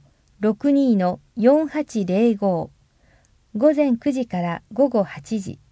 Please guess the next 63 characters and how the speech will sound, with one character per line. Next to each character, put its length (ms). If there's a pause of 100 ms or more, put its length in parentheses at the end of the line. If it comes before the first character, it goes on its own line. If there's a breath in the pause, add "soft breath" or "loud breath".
(1800)
イ 120
ン 100
タ 160
ー 40
ネ 140
ッ 60 (120)
ト、 220 (560)
エ 180
イ 60
チ 200
テ 140
ィ 80
ー 20
テ 140
ィ 80
ー 40
ピ 200
ー 60
コ 200
ロ 160
ン 200
ス 200
ラ 100
ッ 60
シ 200
ュ 40
ス 160
ラ 100
ッ 60
シ 300
ュ 60 (320 soft breath)
ダ 160
ブ 160
リ 140
ュ 20
ダ 160
ブ 120
リ 120
ュ 40
ダ 140
ブ 120
リ 140
ュ 40
ド 140
ッ 60 (120)
ト 200 (800)
ワ 180
イ 220
ユ 220
ー 60
エ 140
ヌ 260
オ 280
ー 100
エ 60
ス 200
エ 280
ー 120
テ 120
ィ 220
ー 80
オ 200
ー 20